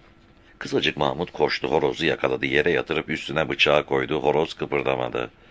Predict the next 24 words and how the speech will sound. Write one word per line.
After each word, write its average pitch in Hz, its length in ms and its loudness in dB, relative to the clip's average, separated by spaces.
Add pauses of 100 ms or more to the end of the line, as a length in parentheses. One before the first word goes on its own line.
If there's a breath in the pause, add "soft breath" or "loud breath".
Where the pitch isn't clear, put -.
(400 soft breath)
Hürü 170 160 6
ana 143 240 6
kolları 101 440 4
sıvayıp 76 440 0
gün 90 220 0
batıncaya 80 460 0
kadar 71 300 2
kısacık 73 400 -2
Mahmud'a 71 480 0
bir 78 140 0
yani 71 340 -2
yaptı 67 340 0
ki 69 300 -2
kokusu 98 480 0
bütün 110 280 -2
köyü 73 300 0
doldurdu. 62 600 -2 (680 loud breath)
Karşı 147 340 6
karşıya 123 360 6
geçip 90 300 2
horozu 76 380 2
bir 95 140 2
güzel 73 380 0
yediler. 64 520 -4